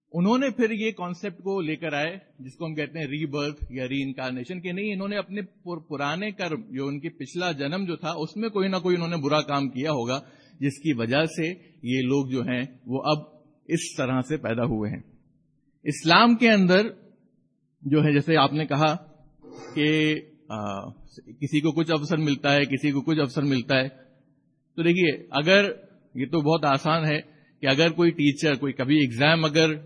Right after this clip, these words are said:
पेपर, एग्जाम पेपर अगर डिफिकल्ट होगा, तो टीचर थोड़ा लीनिएंट हो जाता है चेकिंग में, और अगर एग्जामिनेशन पेपर आसान होता है, तो टीचर थोड़ा टफ चेक करता है। तो जिसको जैसे हालात मिलते हैं,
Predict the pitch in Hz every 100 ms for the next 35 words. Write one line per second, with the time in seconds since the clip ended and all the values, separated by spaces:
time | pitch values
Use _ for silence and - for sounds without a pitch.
0 | - _ _ _ _ - 156 180 185 180
1 | 135 135 175 165 156 175 170 175 139 190
2 | 185 220 175 135 202 - - - _ _
3 | _ _ 165 - 165 170 214 208 190 196
4 | 156 170 185 190 156 127 107 113 104 -
5 | - _ _ _ - 127 135 123 110 -
6 | - _ _ _ _ - 160 165 175 170
7 | 127 156 175 185 185 208 196 180 170 180
8 | 170 165 190 220 185 185 196 180 165 185
9 | 185 185 180 175 170 - - 135 - 107
10 | - 104 - _ _ - 160 165 165 254
11 | 220 202 240 196 165 175 202 185 147 -
12 | 165 101 - -